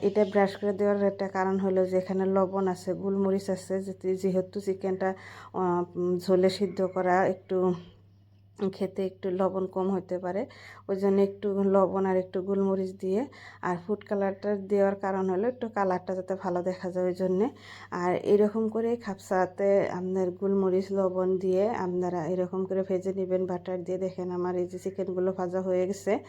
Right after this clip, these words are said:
এখন আমি খাপসাতে খাওয়ার জন্য আমি পরিবেশন করার জন্য একটা চাটনি বানাই নেব, গ্রিন চাটনি। আর ওখানে দিয়ে দিলাম ধনে পাতা, পুদিনা পাতা,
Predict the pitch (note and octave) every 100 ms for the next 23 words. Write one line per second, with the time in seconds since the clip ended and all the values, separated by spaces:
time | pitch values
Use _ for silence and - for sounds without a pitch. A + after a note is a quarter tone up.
0 | - - - - G3 G3+ G3 G3+ G#3 G3+
1 | G3 G3+ F#3+ F#3+ F#3+ G3+ - G3 G3+ G3
2 | F#3+ F#3 A3+ - - - - - F#3 F#3
3 | F3+ F3+ G#3 G3 G3 G3+ F#3+ F#3+ F#3+ F#3+
4 | F#3+ F#3+ F#3 - F#3 F#3 F3+ - - G3+
5 | G3+ F#3+ F#3+ F#3 F#3 F#3 F#3+ F#3+ F#3 F#3
6 | F#3+ F#3 G3 B3 - - - - F#3 F3+
7 | G3 F#3+ G3 G3 F#3+ F#3+ F#3+ F#3+ F#3+ G3
8 | F#3+ F#3+ F#3+ G#3 G#3 G3+ G3 F#3+ F3 F#3+